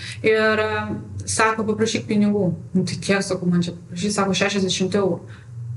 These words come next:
Nu, sakau, "Čia kosminiai pinigai," sakau, "niekas nemokės man tų pinigų," sakau, "nejuokauk." Ir jisai sako, "Nu, klausyk," sako, "tu nepaprašysi ir padarysi, tai žinok, truputį nusivilsiu tavim."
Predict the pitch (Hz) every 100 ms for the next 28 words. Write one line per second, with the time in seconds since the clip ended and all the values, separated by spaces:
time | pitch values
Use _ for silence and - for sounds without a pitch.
0 | - 202 190 208 170 185 190 190 180 -
1 | - 302 262 - 175 170 180 185 196 233
2 | 226 190 190 277 320 302 311 190 175 190
3 | 190 294 359 247 208 - - 220 220 220
4 | 320 370 269 233 226 226 226 240 254 349
5 | 320 262 - - - - - 220 220 214
6 | 233 226 208 214 196 - 220 247 233 214
7 | 190 185 185 185 220 202 185 175 170 240
8 | 233 190 180 175 269 - 254 214 233 226
9 | 226 - - - - 233 - - - 339
10 | 311 269 247 254 247 220 185 170 151 -